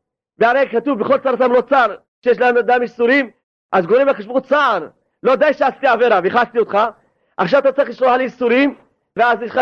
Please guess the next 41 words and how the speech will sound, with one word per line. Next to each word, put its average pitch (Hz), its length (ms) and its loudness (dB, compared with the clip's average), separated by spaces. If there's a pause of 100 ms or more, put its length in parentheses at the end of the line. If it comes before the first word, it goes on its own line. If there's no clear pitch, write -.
(100)
צער 247 160 2
שיש 233 220 -14
לי 233 60 -4
איסורים, 226 320 0
כי 214 80 -4
הקדוש 170 120 -8
ברוך 233 160 0
הוא 254 60 4
יש 240 40 0
לו - 60 -20
צער 302 180 2
שיש 226 200 -14
ליהודי 185 320 2
איסורים. 170 340 -2 (420)
בכל 196 280 0 (120)
צרתם, 277 440 0
אפילו 285 220 -4 (140)
צער 311 200 2
הכי 269 160 -6
קטן 269 260 0
שיש 262 180 -12
ליהודי, 226 480 -2 (600)
אם 247 100 0
היהודי 262 380 -2
יש 254 120 0
לו 254 120 0
צער 277 160 2
מזה 240 140 -4
שהוא 240 160 -6
גרד 247 100 4
את 247 100 0
הראש, 254 360 0 (420)
הקדוש 175 120 -6
ברוך 214 100 -2
הוא 220 60 2
יש 202 80 -2
לו 214 120 0
צער 185 180 0
מזה. 151 260 -4 (800)
בכל 175 340 2 (100)
צרתם 226 340 -2